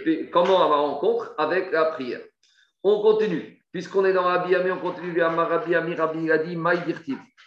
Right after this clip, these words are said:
Qu'est-ce qu'il est dit dans le verset ? Donc, <clears throat> ça, c'est un verset qui se trouve dans Kohelet. Donc, Kohelet, il a dit comme ça.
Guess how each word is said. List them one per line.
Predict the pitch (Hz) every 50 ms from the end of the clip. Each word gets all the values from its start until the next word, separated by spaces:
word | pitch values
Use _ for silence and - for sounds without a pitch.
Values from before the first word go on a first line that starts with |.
| - _ _
Qu'est-ce | _ 185 196 170 -
qu'il | - - 175 175 170
est | 165 156
dit | 151 160 190 196 190
dans | 170 - 160 165 170
le | 170 165
verset ? | 151 160 151 160 - 143 131 127 - - _ - - _ _
Donc, | 120 135 190 196 185 139 - - -
<clears throat> | - 190 185 180 170
ça, | - - 185 175 170
c'est | - - 175
un | 165
verset | 160 165 160 160 - - 185 190 185 180 180 - - - _ _ _ _
qui | _ 196 202 190 - -
se | 139 - - - 175 175 165 170
trouve | - - - 190 214 208 175 147 - - - _ _ _
dans | 139 135 175 185 190 180 - -
Kohelet. | - 180 185 - 160 170 156 143 127 - - - - - _ _ _ _
Donc, | - 151 180 175 -
Kohelet, | - 175 180 180 180 185 196 196 -
il | 165 175
a | 175 170
dit | 165 165
comme | - 160 151 156
ça. | - 113 - - -